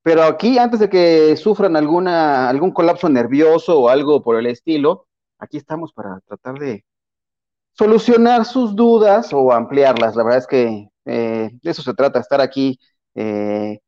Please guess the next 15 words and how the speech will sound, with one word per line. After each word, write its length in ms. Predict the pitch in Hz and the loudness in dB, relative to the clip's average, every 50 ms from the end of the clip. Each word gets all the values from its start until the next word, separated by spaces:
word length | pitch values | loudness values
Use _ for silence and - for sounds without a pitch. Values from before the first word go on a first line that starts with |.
| _ _ _ - | _ _ _ -6
esto 180 | 262 247 294 | -2 -2 -2
es 80 | 269 - | -2 0
como 180 | - 269 220 220 | 0 0 2 2
un 100 | 220 196 | 2 2
grupo 280 | 226 220 185 233 226 | 0 2 2 2 2
de 100 | 180 156 | 4 2
ayuda, 460 | 131 - 117 151 165 165 147 127 113 | 2 2 2 2 2 2 2 2 0
yo 140 | 110 131 135 | 2 0 0
digo, 320 | 120 131 135 123 107 110 - | 0 0 -2 -2 -4 -4 -4
para 160 | 113 110 110 | -4 -4 -4
que 400 | - 123 117 113 113 113 113 110 | -6 -6 -6 -4 -4 -4 -6 -6
vengan 560 | 120 127 135 151 160 180 175 185 185 190 151 | -4 -2 0 0 0 2 2 0 0 0 -2
y 80 | 143 127 | -2 -2
nos 160 | 120 113 107 | -2 -4 -4
digan 380 | 120 143 143 147 147 143 139 | -4 -2 0 0 0 0 -2